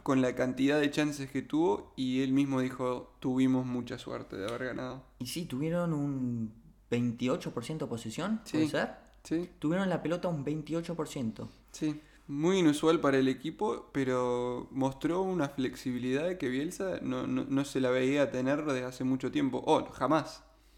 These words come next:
Speaker 2: Pero vos, vos dijiste algo interesante después del partido de Chelsea.
Speaker 1: Ujú.
Speaker 2: El vi-, eh, que el Leeds salió a defender.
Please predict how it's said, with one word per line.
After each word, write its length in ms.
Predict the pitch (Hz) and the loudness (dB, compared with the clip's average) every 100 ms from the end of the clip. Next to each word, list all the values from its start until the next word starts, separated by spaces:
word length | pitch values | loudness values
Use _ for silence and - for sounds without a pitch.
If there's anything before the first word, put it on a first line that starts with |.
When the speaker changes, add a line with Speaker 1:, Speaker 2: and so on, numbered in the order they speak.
| - | -10
Speaker 2:
Pero 180 | 117 123 | -2 0
vos, 320 | 131 208 208 - | 0 -2 -4 -10
vos 260 | 143 147 185 | -4 -2 -2
dijiste 500 | 160 - - - 143 | -4 -6 -10 0 4
algo 500 | 139 139 143 131 - | 4 2 0 0 -2
interesante 540 | 127 120 117 127 143 127 | -6 -4 -4 -6 -4 -4
después 200 | 113 131 | -4 -4
del 40 | |
partido 320 | 123 117 123 117 | -4 -4 -2 -2
de 40 | |
Chelsea. 400 | 117 110 104 127 170 - - | -2 -6 -4 -8 -8 -10 -8
Speaker 1:
Ujú. 340 | 143 135 135 170 - _ _ _ _ _ _ _ _ | -6 -4 -4 -6 -18 _ _ _ _ _ _ _ _
Speaker 2:
El 120 | 113 107 | -4 -2
vi-, 180 | 117 - | -2 -4
eh, 80 | 120 | 0
que 160 | 113 | 2
el 260 | 110 110 110 | 2 2 2
Leeds 280 | 135 143 - | 0 -2 -4
salió 300 | 120 117 123 | 0 2 2
a 60 | |
defender. 500 | 117 110 113 98 - | 0 -2 -4 -4 -8